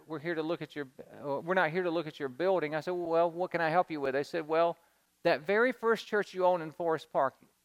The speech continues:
you remember you owner financed that?" "Yes, we did." "And that,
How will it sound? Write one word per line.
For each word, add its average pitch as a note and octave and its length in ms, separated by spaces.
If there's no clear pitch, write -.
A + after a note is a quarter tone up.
you C#3+ 100
remember F3+ 300
you E3 100
owner F3 240
financed F#3 560
that?" C#3 240
"Yes, D3 420
we D#3 140
did." F3 400
"And C3+ 200
that, D3+ 280